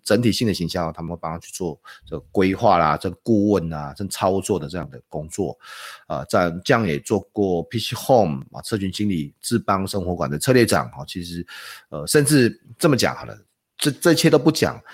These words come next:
包含我自己的教学的技术线上课程，整个行销策略的，呃，拟定啊，跟整个，呃，总理都是由这样来去做的事情哈。其实这样做了很多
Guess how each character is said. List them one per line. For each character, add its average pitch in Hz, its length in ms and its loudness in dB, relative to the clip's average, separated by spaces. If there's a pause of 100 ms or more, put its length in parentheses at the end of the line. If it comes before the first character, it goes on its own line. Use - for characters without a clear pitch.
(180)
包 113 160 4
含 104 140 4
我 87 120 2
自 113 160 -4
己 90 200 -6
的 78 220 -6
教 127 440 6
学 87 240 2
的 76 120 0
技 107 200 -2
术 95 120 -4
线 95 140 -4
上 87 140 -4
课 92 120 -4
程， 67 160 -10 (440)
整 80 180 -4
个 90 140 -4
行 113 200 -6
销 151 140 6
策 160 220 2
略 147 180 6
的， 98 360 2
呃， 76 220 -8
拟 95 160 -4
定 135 300 2
啊， 104 400 2
跟 117 300 -2
整 80 180 -10
个， 87 140 -8 (220)
呃， - 180 -12 (160)
总 110 200 2
理 98 280 -2
都 95 120 -2
是 92 200 -10
由 82 160 -8
这 - 160 -4
样 82 100 -6
来 71 80 -12
去 78 380 -14
做 87 180 -12
的 67 80 -10
事 - 160 -12
情 71 260 -14
哈。 - 140 -20 (100)
其 95 140 -10
实 87 60 -8
这 123 160 -4
样 104 120 -2
做 101 140 -4
了 90 100 -4
很 69 180 -12
多 90 300 -8